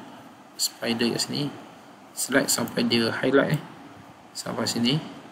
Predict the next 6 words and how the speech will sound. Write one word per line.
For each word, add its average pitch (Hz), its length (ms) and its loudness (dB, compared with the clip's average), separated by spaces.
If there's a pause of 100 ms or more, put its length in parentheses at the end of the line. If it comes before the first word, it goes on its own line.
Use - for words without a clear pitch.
(1040)
Second - 560 -2
tab 127 240 2
adalah 117 320 -2
antara 110 320 -6
daripada 113 320 0
sini 123 400 -2